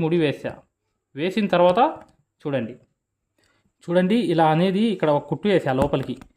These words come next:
కాటన్ దారంతో. ఇక్కడ కూడా ఒక కుట్టు అనేది కలిపాను అనమాట.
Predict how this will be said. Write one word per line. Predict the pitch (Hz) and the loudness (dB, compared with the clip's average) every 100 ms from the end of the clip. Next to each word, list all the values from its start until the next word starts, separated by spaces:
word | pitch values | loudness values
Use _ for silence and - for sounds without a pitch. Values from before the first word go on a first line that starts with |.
| _ - 135 | _ -8 -4
కాటన్ | 151 170 147 139 | -2 -2 0 2
దారంతో. | 139 135 120 - _ - - 147 | 2 0 -4 -12 _ -20 -18 -4
ఇక్కడ | 185 180 | 0 4
కూడా | 196 180 | 4 4
ఒక | 147 | 2
కుట్టు | 160 185 175 | -4 0 0
అనేది | 151 175 | 0 -2
కలిపాను | 143 147 135 | -2 -2 -2
అనమాట. | 120 120 | -4 -6